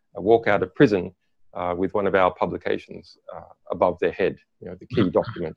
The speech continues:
Speaker 1: used.
Speaker 2: What can we expect from WikiLeaks in the future?
Speaker 1: Back in two thousand seven, when I launched WikiLeaks, I don't know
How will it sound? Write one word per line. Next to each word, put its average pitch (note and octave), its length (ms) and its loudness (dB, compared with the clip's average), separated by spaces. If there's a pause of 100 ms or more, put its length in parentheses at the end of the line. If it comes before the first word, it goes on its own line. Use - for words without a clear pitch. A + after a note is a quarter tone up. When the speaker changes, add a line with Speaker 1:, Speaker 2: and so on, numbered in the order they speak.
(120)
Speaker 1:
used. F2 320 -8 (1400)
Speaker 2:
What C#3+ 180 2
can C#3+ 160 2
we B2 120 4
expect A#2+ 400 -4
from F#2+ 180 0
WikiLeaks F2 520 -2
in F#2 80 0
the F2 60 -2
future? G2+ 460 -6 (1120)
Speaker 1:
Back F3 200 6
in D#3+ 120 10
two D3 160 8
thousand B2+ 340 6
seven, G#2+ 300 4
when G2 160 2
I F#2+ 260 2 (300)
launched G#2 360 2
WikiLeaks, F#2 600 -8 (1160)
I C3 40 0
don't E3 280 8
know C3+ 440 10